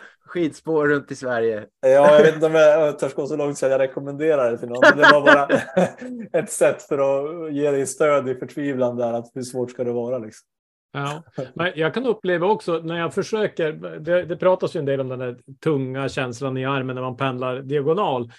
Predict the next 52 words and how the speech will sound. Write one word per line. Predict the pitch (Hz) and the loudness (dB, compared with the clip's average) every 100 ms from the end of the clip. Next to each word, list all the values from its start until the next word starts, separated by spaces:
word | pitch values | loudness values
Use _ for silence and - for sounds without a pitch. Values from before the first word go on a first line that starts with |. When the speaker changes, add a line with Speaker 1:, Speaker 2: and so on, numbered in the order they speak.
| _ _ - | _ _ -6
Speaker 3:
Eh, | 156 151 - | -2 -2 -2
och | |
då | 156 | 0
upplever | 202 214 190 165 | 2 2 0 2
jag | 160 | 0
när | 160 | 0
jag | 156 156 175 | -2 -4 -4
åker | 160 180 | -4 -2
upp | 190 214 - | -2 -2 -6
för | |
ibland | 156 147 147 | -4 -4 -4
så | 165 180 - _ _ _ | -2 -2 -4 _ _ _
får | - | -6
jag | 156 | -2
som | 202 | -2
inte | 202 | -2
fram | - 240 269 139 | -2 -2 -2 -6
staven | - 147 135 127 127 | -4 -2 -2 -4 -4
för | 165 | -4
att | 165 | -4
den | 180 | -4
är | |
som | 180 185 151 - _ _ | -2 -4 -6 -10 _ _
för | - | 0
låg. | 185 262 147 113 117 | 2 2 0 -2 -6
Alltså | 165 165 196 170 | -8 -2 -2 -2
att | 180 202 | -2 0
jag | 190 | 0
måste | 185 - | -2 -4
som, | 156 190 156 - _ _ _ _ _ _ - | -4 -4 -6 -12 _ _ _ _ _ _ -14
d-, | 165 165 | -12 -8
där | 170 226 | -4 -2
har | 165 175 | 0 -2
jag | 175 | -2
som | 208 | -2
ett | 160 | -4
problem | 151 139 151 143 | -2 0 0 -2
att, | 147 | -6
att | 156 - | -10 -10
staven | - 185 196 175 | -2 0 2 0
blir | 156 156 147 | -2 -2 -2
för | 160 | -4
nära | 160 156 147 | -4 -2 -4
foten | 220 233 - 139 113 | -6 -8 -10 -8 -6
då, | 117 117 _ - | -6 -8 _ -8
i | 156 | -4
och | 151 | -2
med | 143 | -2
att | 156 | -2
jag | 147 | -2
ligger | 143 147 | -2 -2
lågt. | 185 175 113 _ _ | 0 0 -4 _ _